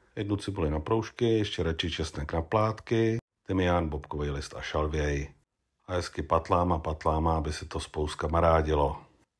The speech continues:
Deckáš dvě bílýho a do trouby. Jak už víš, mám doma domácí konvekťák od Brantu. Sto čtyřicet stupňů plus ventilátor a třicet procent pára.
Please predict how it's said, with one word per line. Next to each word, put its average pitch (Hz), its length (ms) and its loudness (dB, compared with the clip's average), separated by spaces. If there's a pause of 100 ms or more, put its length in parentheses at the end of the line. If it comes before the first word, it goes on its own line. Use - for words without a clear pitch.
(140)
Deckáš 85 400 0
dvě 80 180 0
bílýho 76 580 -2
a 76 40 0
do 76 120 0
trouby. 80 580 2 (360)
Jak - 160 -4
už 98 160 -6
víš, 82 180 -6
mám 78 180 0
doma 76 220 -2
domácí 76 460 -2
konvekťák 73 680 -4
od 76 140 -4
Brantu. 80 560 2 (200)
Sto - 220 -4
čtyřicet 110 400 -2
stupňů 101 420 -2
plus 73 260 -6
ventilátor 87 720 4
a 50 80 -4
třicet - 400 -6
procent 76 420 -4
pára. 82 560 6